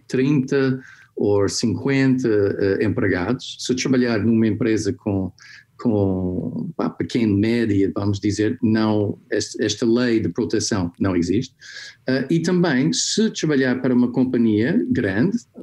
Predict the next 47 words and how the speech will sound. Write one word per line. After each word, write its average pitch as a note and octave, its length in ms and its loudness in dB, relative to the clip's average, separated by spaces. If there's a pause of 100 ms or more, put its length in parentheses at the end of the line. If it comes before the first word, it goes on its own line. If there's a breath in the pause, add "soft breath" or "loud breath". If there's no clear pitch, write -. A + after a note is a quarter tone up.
que - 80 -4
normalmente G#2 460 2
seria G2+ 360 0
abrangido G2 640 0
por, F#2 380 0
por F#2+ 100 -2
essa F#2+ 340 -2
lei, G2 300 0 (500 loud breath)
ahm, C3+ 640 2 (140)
mas C#3 200 0
tem E3 200 0
que D#3 60 0
trabalhar D3 360 0
para C3+ 180 0
a B2+ 40 0
comp-, B2+ 340 -2
aquela B2+ 340 0
companhia A#2+ 520 2
menos B2 380 4
de A#2+ 80 0
um A2 120 4
ano, G#2 380 -2 (100)
então D3 480 2 (640)
também C3+ 480 2
não B2+ 160 4
está B2 240 -2
abra-, A#2 340 -2
abrangido A2 600 0
pela G2+ 360 2
lei. E2 140 -6 (460 loud breath)
E A#2+ 160 2
essa C3 200 0
foi C#3+ 200 2
uma C#3 440 4
lei C3+ 200 2
que C3 80 -8
foi, A#2+ 360 0
ah, A2 500 2
aprovada A#2+ 440 0
durante B2 320 2
o - 20 0
tempo B2+ 280 0
do - 100 -2
Clinton, B2 380 0
então F#2 360 -4
é G2+ 80 0
relativamente G#2 1080 0